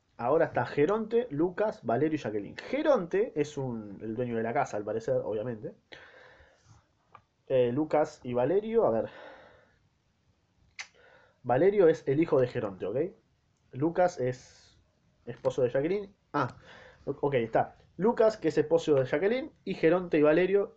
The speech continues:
que son padre e hijo. Eh, sí, ¿no? Así, sí, perfecto. Lucas, sí, repito, para vos, para tu mente escasa igual que la mía,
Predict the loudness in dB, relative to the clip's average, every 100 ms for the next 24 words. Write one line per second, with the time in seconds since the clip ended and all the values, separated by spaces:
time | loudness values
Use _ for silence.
0 | -8 -6 -2 -4 0 0 0 -2 -8 -8
1 | -12 -16 _ -20 -20 -20 -20 -20 -20 -20
2 | -20 -20 -18 -20 -20 -20 _ -8 -6 -4
3 | -4 -8 -10 -10 -8 -8 -8 -10 -8 -12
4 | _ -12 -12 -8 -6 -6 -8 -10 -14 -10
5 | -2 0 0 0 -2 -4 _ 2 2 4
6 | 6 6 6 6 6 6 4 2 0 -2
7 | -2 -2 0 0 0 2 0 2 0 2
8 | 2 2 2 -2 -4 -6